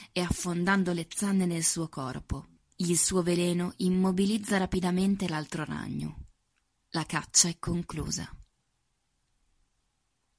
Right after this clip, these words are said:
Il piccolo maschio torna poco dopo e i due si fissano a vicenda, cercando di costruire una nuova immagine del mondo.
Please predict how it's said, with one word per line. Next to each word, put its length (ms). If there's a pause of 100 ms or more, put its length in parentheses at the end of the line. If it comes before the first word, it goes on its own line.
(320)
Il 200
piccolo 420
maschio 500
torna 380
poco 260
dopo 500 (340)
e 100
i 60
due 200
si 180
fissano 500
a 40
vicenda, 640 (280)
cercando 560
di 100
costruire 640
una 220
nuova 340
immagine 580
del 180
mondo. 640